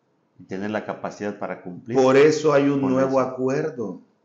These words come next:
Speaker 1: Con eso.
Speaker 2: Olvídate de lo que te prometí en campaña.
Speaker 1: Ajá.
Speaker 2: Olvídate. Este es un nuevo acuerdo. Y en el nuevo acuerdo yo te voy a decir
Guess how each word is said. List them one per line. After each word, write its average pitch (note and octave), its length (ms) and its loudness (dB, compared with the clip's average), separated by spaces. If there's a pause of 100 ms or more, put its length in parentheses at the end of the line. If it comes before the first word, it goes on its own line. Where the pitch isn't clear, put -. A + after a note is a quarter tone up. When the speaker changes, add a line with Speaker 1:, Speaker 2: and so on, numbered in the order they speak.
(100)
Speaker 1:
Con G2+ 220 -8
eso. G2+ 280 -4
Speaker 2:
Olvídate D3+ 760 2
de C#3+ 80 6
lo B2+ 120 2
que B2+ 120 -4
te - 120 -4
prometí A2 440 -4
en B2+ 120 -6
campaña. A2 640 -6 (400)
Speaker 1:
Ajá. F#2+ 340 -16 (120)
Speaker 2:
Olvídate. C3 600 0 (240)
Este D#3 160 2
es F3 60 -2
un F#3+ 80 0
nuevo E3+ 160 6
acuerdo. A2 440 2
Y A#2+ 60 2
en C3 100 2
el C#3+ 40 4
nuevo F#3+ 160 4
acuerdo G3 240 2
yo E3+ 140 4
te E3+ 60 4
voy D#3+ 160 6
a - 20 6
decir D3+ 480 0